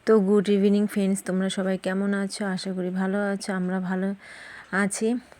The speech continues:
উম, কালকে ভিডিওতে তোমরা দেখেছ, আমরা মানে টিফিন করে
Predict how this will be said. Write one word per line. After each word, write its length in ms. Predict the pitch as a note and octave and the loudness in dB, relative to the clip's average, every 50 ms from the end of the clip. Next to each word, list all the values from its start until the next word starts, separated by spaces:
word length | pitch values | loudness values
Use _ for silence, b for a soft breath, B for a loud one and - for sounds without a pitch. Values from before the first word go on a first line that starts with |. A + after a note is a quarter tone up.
| - - | -16 -8
উম, 260 | - F#3+ G3 G3 F#3+ F#3+ - B B B B B B B B B B _ | -4 -2 0 0 0 -2 -4 B B B B B B B B B B _
কালকে 500 | - G3+ G3+ G3 F#3 - G#3 G2+ G3+ F3 - _ _ _ _ _ _ _ _ _ _ - - _ _ _ _ _ _ _ _ _ _ _ - - - - - _ - | 0 0 0 0 2 2 2 2 2 0 -2 _ _ _ _ _ _ _ _ _ _ -20 -20 _ _ _ _ _ _ _ _ _ _ _ -8 -4 -4 -4 -4 _ -2
ভিডিওতে 380 | D3+ F3+ F#3+ F3+ G3+ G3+ G3+ G3 | 0 2 2 4 2 2 2 0
তোমরা 200 | G3+ G3 F#3+ F#3+ | 0 0 0 0
দেখেছ, 440 | F3 F#3+ F#3+ F#3 G3+ G3+ G3 - B3+ B3+ C#4+ D#4 B B B B B B B | 0 -2 -2 -2 -2 -6 -4 -4 -4 -4 -4 -6 B B B B B B B
আমরা 480 | - F#3 F3+ F3+ F3+ F3+ F#3 F#3 F#3 F#3 | -6 -4 -2 -2 0 0 0 0 0 -2
মানে 260 | F3+ F3+ F3+ F3+ F3+ - | -2 -2 -2 -2 -4 -4
টিফিন 420 | - F#3+ F#3+ - - G#3+ G#3 G#3 G3 | -6 -6 -6 -2 0 2 2 2 0
করে 380 | G3 - G#3+ G#3+ A#3+ E4 G#4 | 0 0 2 4 4 2 2